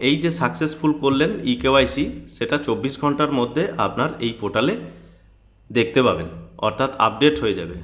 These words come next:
সর্বোচ্চ চব্বিশ ঘন্টা সময় লাগে, তবে আপনি ওকেতে ক্লিক করে যাওয়ার পরেই আপনি দেখতে পাবেন আপনার ইকেওয়াইসি কমপ্লিট হয়ে গেছে। এখানে স্ট্যাটাসে দেখবেন ইয়েস চলে আসবে। তো এইভাবে আপনারা ফিঙ্গারপ্রিন্ট ছাড়া আপনার মোবাইলের মাধ্যমে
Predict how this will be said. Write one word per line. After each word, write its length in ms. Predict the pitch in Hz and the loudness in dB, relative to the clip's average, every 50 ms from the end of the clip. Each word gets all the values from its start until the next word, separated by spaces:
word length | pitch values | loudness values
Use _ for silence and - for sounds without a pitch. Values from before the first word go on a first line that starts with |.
| - - - - - - - | -14 -16 -16 -16 -16 -16 -12
সর্বোচ্চ 480 | - - 120 117 117 135 151 151 - | -6 -2 -2 -2 0 -2 -2 -2 -2
চব্বিশ 420 | 180 180 - 135 127 127 143 143 - | -2 -2 0 0 0 0 -2 0 0
ঘন্টা 260 | 151 147 143 147 156 | 0 0 0 0 -2
সময় 260 | 147 - 135 131 135 | -2 -2 0 0 2
লাগে, 240 | 139 139 147 160 185 | 2 2 2 2 0
তবে 320 | 175 - 262 - - 135 | -2 -2 -2 2 4 4
আপনি 260 | 139 131 135 143 147 143 | 4 4 2 2 2 2
ওকেতে 420 | 131 113 107 - 135 131 - 151 | 2 2 2 0 -2 -2 -2 -2
ক্লিক 360 | 147 147 135 131 123 123 - | -2 -2 -2 -2 -2 -2 0
করে 160 | - 135 143 | 2 2 2
যাওয়ার 280 | 143 143 113 110 120 120 - - | 4 4 4 4 4 4 2 -2
পরেই 280 | 113 110 127 143 160 151 | -2 0 2 2 2 2
আপনি 200 | 139 135 143 135 | 2 2 0 0
দেখতে 300 | 110 107 104 - - 151 | 0 -2 -2 0 2 4
পাবেন 260 | 151 135 - 131 175 202 - - - - - - - - | 4 4 4 2 0 -2 -6 -10 -16 -18 -20 -20 -8 -4
আপনার 420 | - 107 107 120 151 165 - - | -2 0 2 2 0 0 0 -2
ইকেওয়াইসি 540 | 113 - - - 120 113 117 120 - - - | -6 -4 -2 2 4 4 4 4 2 -2 -2
কমপ্লিট 480 | - 123 107 98 - - 110 110 - | 0 0 0 0 -2 -2 -4 -4 -2
হয়ে 140 | 98 95 87 | -4 -4 -4
গেছে। 260 | 85 85 82 82 98 | -4 -6 -6 -6 -4
এখানে 220 | 104 107 127 135 139 | -2 -2 0 -2 -2
স্ট্যাটাসে 460 | 135 - 110 107 - 135 135 - 143 | 0 0 0 2 2 0 0 0 2
দেখবেন 360 | 127 127 113 101 107 135 165 202 - - - - - - - - - - - | 2 2 0 0 0 -2 -2 -2 -6 -10 -14 -16 -18 -20 -20 -20 -18 -4 2
ইয়েস 340 | 135 143 139 139 - - - | 4 6 6 6 2 -2 -2
চলে 200 | 107 98 82 82 | -2 -2 -2 -2
আসবে। 280 | 85 82 - - - - - - - - - - - - - _ _ - - | -4 -6 -8 -10 -12 -16 -18 -20 -20 -20 -20 -20 -20 -20 -20 _ _ -12 -8
তো 80 | - 120 | -8 -2
এইভাবে 480 | - 127 147 175 180 190 - 254 196 | 2 4 4 4 4 2 0 0 0
আপনারা 640 | 196 180 156 160 165 151 131 135 175 214 - - - - - - - - - - _ _ | 0 0 4 4 6 6 6 6 4 2 -2 -8 -14 -18 -20 -20 -20 -20 -20 -20 _ _
ফিঙ্গারপ্রিন্ট 720 | - - 131 139 143 156 156 - - 170 165 170 165 170 | -2 0 2 4 4 4 2 2 0 0 0 0 0 -2
ছাড়া 560 | 170 160 127 127 135 117 113 143 165 - 175 - | 0 2 2 4 4 4 4 2 0 -4 -6 -6
আপনার 340 | - 107 104 113 120 120 107 | -4 -4 -2 0 0 -2 -2
মোবাইলের 640 | 104 107 110 110 143 147 151 160 165 170 175 165 151 | -2 -4 -2 2 4 4 4 4 4 4 4 4 6
মাধ্যমে 560 | 147 131 113 107 117 113 117 123 156 208 | 4 4 4 2 0 0 0 0 0 0